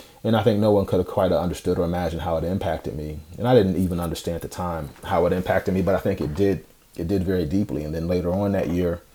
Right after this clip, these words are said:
to not have the family around, right? And going into prep. So anyway, I had the Kairos experience, and there were these wonderful letters, and I still have them somewhere that my sister and brother scribbled, and my father and my mother wrote me. And I never really had under-, her-, understood the depth of their love for me.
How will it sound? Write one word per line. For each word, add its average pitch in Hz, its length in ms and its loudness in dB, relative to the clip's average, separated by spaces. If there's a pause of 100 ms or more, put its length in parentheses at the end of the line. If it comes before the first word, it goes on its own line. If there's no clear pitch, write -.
(600)
to - 100 -2
not 87 300 0
have 87 460 2
the 80 100 -6
family 82 480 -4
around, 78 560 -4
right? 76 260 -4 (840)
And 92 100 -4
going 90 240 -2
into 80 140 -6
prep. - 340 0
So 110 100 -2
anyway, 107 200 4
I - 20 4
had 120 160 6
the 101 60 0
Kairos 107 480 6
experience, 87 520 -2
and 87 100 -2
there 95 60 0
were 95 80 2
these 85 120 0
wonderful 110 440 2
letters, 85 300 2
and 85 80 -6
I 87 60 -4
still 123 220 2
have 87 240 4
them 76 120 -6
somewhere 76 420 -2
that 71 160 -2
my 62 120 -6
sister - 380 -6
and 69 100 -6
brother 82 280 0
scribbled, 82 520 -4 (520)
and 80 120 -6
my - 100 -8
father 87 440 0
and 82 80 -2
my 76 80 -6
mother 87 280 -2
wrote 82 240 -2
me. 80 80 -6
And 82 80 -4
I 101 40 -2
never 135 220 2
really 131 200 6
had 117 120 6
under-, 113 180 4
her-, - 220 4
understood 104 500 2
the 85 80 -2
depth 98 300 2
of 87 100 -2
their 90 140 2
love 85 220 2
for - 100 -6
me. 60 220 -12